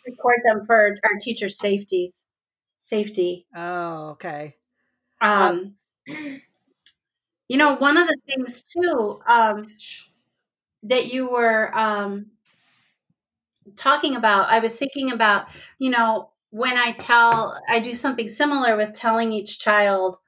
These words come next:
Speaker 1: what I will remember, what's memorable about them and what I will remember. I do,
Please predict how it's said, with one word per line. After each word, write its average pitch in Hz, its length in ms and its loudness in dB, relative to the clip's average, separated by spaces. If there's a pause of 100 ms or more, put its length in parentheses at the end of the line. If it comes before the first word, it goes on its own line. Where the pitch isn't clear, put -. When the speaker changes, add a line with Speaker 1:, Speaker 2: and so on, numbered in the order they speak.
Speaker 1:
what 214 180 4
I 202 100 4
will 202 140 -2
remember, 190 800 2
what's 196 220 -6
memorable 190 640 0
about 175 340 0
them 165 200 -2
and 180 100 2
what 170 140 -2
I 180 100 0
will 180 160 -4
remember. 180 580 2 (760)
I 269 120 6
do, 330 300 4